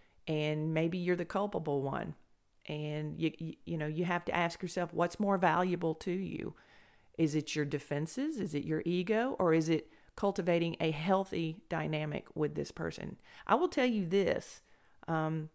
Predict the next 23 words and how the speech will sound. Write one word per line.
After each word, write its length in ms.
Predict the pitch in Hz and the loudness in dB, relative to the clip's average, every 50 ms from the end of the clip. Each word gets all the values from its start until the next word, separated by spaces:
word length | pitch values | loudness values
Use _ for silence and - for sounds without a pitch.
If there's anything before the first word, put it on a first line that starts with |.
| _ _ | _ _
my 260 | - 180 175 180 185 185 | -2 -2 2 2 2 0
son 640 | - - - - - 208 233 254 226 165 156 147 151 | 0 -4 -8 -2 -2 0 0 0 0 0 0 0 0
and 160 | 151 151 147 | -2 -2 0
I, 400 | 143 139 139 139 139 143 151 180 214 233 - _ | 0 0 0 -2 -2 -4 -6 -6 -8 -14 -14 _
you 120 | - 160 | -6 -4
know, 300 | 151 151 151 151 160 165 - - _ - _ - _ - _ _ - - | -4 -2 -2 -4 -4 -6 -8 -16 _ -20 _ -20 _ -20 _ _ -4 -2
after, 640 | 160 165 160 - 170 170 165 165 160 - 170 185 - _ | -2 -2 0 0 2 2 4 4 2 2 -2 -4 -6 _
after 400 | 170 165 - 170 170 160 156 - - | -8 -6 -2 0 0 2 0 0 0
I 80 | 160 | -2
divorced 460 | 160 156 160 151 165 165 165 - - - | -2 -2 -2 0 2 0 0 0 -2 -6
his 140 | 147 139 | -6 -2
dad 500 | 143 - 156 156 165 165 151 147 160 165 - | 0 0 0 2 2 2 0 0 -2 -4 -6
and 220 | - 147 139 143 147 | -6 -4 -4 -4 -4
I 140 | 143 143 | -4 -4
relocated 640 | 143 139 143 151 156 156 151 156 - 160 151 151 151 147 | -4 -4 -2 -2 0 0 -2 -2 -2 -4 -2 -2 -2 -2
back 240 | 151 147 - - | -2 -4 -4 -6
to 80 | - 160 | -12 -12
South 240 | - - 151 143 - | -6 -4 -4 -4 -4
Carolina, 560 | - - 143 143 147 151 170 185 175 139 143 - - - - - - - - - - | -6 -6 -4 -2 -2 -2 -2 -2 -4 -6 -8 -10 -16 -20 -20 -20 -20 -20 -20 -10 -6
I 220 | 151 151 160 175 | -2 0 2 2
know 180 | 190 185 185 185 | 4 2 2 2
that 160 | 180 170 160 | 0 0 2
that, 300 | - 180 175 170 - - | 4 2 2 2 -2 -8